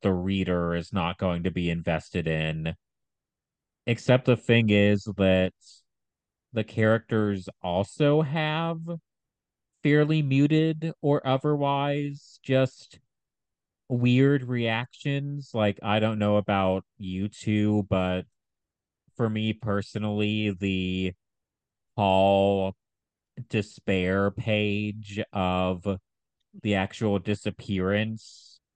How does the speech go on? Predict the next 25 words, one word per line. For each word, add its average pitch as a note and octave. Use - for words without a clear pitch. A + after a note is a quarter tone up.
does D#3+
not B2
work. F2+
It's A#2
really D3
fucking C#3
weird. E2
We A#2+
have A2+
just A#2
these A2
five B2
panels. G2
Two C3+
of A#2
them A2
are G#2
like, G2
"The G#2+
kids B2+
are B2+
here, G2
now G#2
they're A2+
not." E2+